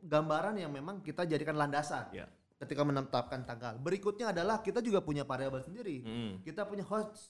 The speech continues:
Speaker 1: broadcaster. Sebelum itu ada lagi tim produksi. Jadi,
Speaker 2: <laughs>
Speaker 1: kalau kemarin-kemarin nih, partner kita menyiarkan, itu mereka hanya membeli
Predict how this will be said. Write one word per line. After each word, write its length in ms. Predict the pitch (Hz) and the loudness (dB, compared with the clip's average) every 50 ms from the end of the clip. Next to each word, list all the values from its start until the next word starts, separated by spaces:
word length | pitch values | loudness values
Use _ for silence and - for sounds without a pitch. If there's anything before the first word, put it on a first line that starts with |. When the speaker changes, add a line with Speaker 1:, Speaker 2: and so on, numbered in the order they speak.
| _ | _
Speaker 1:
broadcaster. 720 | - 135 165 165 165 - - 139 127 - - - 123 110 104 - - - _ _ _ - _ | -4 0 2 2 2 2 2 2 2 2 2 2 2 2 0 -2 -10 -18 _ _ _ -20 _
Sebelum 300 | - - 170 160 165 175 175 | -6 0 4 6 8 8 6
itu 180 | 175 175 254 | 6 2 2
ada 160 | 233 175 151 | 2 4 4
lagi 280 | 143 170 214 220 220 202 | 4 4 4 2 0 -2
tim 200 | - - 240 214 | -2 -4 -4 -4
produksi. 520 | 180 190 196 196 202 196 165 175 147 123 113 - - - _ _ _ _ | -2 0 0 0 -2 -2 -2 -2 -2 -2 -4 -6 -14 -20 _ _ _ _
Jadi, 480 | - - 247 285 - - 151 135 143 170 - 175 | -2 2 4 4 6 6 4 4 2 2 0 -2
Speaker 2:
<laughs> 240 | 165 - - - | -6 -8 -6 -4
Speaker 1:
kalau 160 | - 147 151 151 | -2 -2 -2 -2
kemarin-kemarin 540 | 156 160 160 156 156 151 156 165 196 196 175 | -2 -2 -2 -2 -2 -2 -4 -4 -2 -2 -2
nih, 140 | 131 127 127 | -4 -6 -6
partner 320 | - - 135 - - 147 | -6 -8 -8 -6 -6 -6
kita 240 | 131 139 147 143 151 143 | -4 -4 -2 0 2 0
menyiarkan, 640 | - 139 139 135 139 151 160 - - 131 120 123 | 2 0 -4 -4 -4 -4 -4 -4 -6 -6 -6 -6
itu 320 | 131 - - 302 262 - | -6 -6 -4 -4 -4 -2
mereka 240 | - 147 143 185 - 202 | -2 -2 -2 0 0 0
hanya 220 | 190 190 185 180 | 2 2 2 2
membeli 880 | 175 170 165 156 156 151 151 147 139 135 143 165 208 254 269 262 262 | 2 2 0 0 0 2 2 2 2 2 2 2 2 2 0 -2 -6